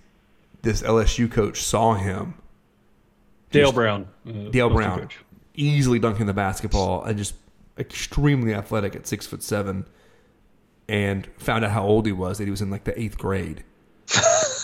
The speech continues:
Speaker 1: And who is this kid's dad, basically? 'Cause Dale Brown was running
Speaker 3: Yeah.
Speaker 1: some clinic on the Army base.
Speaker 3: Yeah.
Speaker 1: And he goes and finds Shaq's dad, who was in a
Speaker 3: Is it,
Speaker 1: sauna.
Speaker 3: is it,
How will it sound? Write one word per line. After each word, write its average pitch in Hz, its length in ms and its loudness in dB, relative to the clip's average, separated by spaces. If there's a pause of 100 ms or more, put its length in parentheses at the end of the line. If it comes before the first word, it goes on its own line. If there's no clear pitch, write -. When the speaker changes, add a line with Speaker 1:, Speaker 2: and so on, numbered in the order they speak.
(220)
Speaker 1:
And 90 520 -2 (1400)
who 143 180 8
is 117 140 4
this 113 120 0
kid's - 240 -2
dad, 92 440 -6 (160)
basically? 101 400 -8
'Cause 104 160 -8
Dale 127 160 6
Brown 123 180 4
was 101 100 0
running 98 160 4
Speaker 3:
Yeah. 80 100 4
Speaker 1:
some 76 60 -2
clinic 110 440 0
on 104 140 -2
the 98 120 -4 (220)
Army 113 180 2
base. 87 340 -10 (720)
Speaker 3:
Yeah. 78 200 0 (200)
Speaker 1:
And 113 160 0
he 120 60 0
goes 123 320 6
and 135 120 2
finds 110 440 0
Shaq's 104 340 -2
dad, 104 400 -4
who 104 140 -4
was 98 180 -6
in 107 80 -6
a 104 60 -4
Speaker 3:
Is 101 100 4
it, - 100 4
Speaker 1:
sauna. 113 160 4
Speaker 3:
is 110 100 6
it, - 120 2